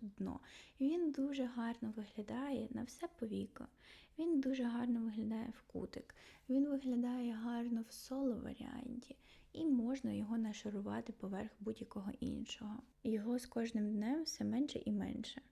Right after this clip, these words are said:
Такий вологий, красивий, сяючий фініш. Для волосся я покажу лише один засіб. Це знаменитий бренд Кісу з хайповою маскою, яка буквально от вийшла декілька місяців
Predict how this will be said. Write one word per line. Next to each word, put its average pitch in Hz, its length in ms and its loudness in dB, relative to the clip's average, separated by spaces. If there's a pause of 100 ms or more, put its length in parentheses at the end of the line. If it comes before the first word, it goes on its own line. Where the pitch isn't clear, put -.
Такий 247 400 -4 (100)
вологий, 226 520 0
красивий, 247 720 -4
сяючий 214 720 -4
фініш. 220 760 -6
Для 247 220 4
волосся 240 420 2
я 254 100 4
покажу 226 420 0
лише 220 420 0 (100)
один 208 380 0
засіб. 214 440 -6 (240)
Це 254 300 0
знаменитий 214 560 0
бренд 196 380 -2
Кісу 220 600 -4
з - 160 -10
хайповою 214 1080 0
маскою, 202 640 -2 (340)
яка 311 200 -6
буквально 254 640 -2
от - 200 -10
вийшла 247 380 0
декілька 214 440 -6
місяців 208 580 -6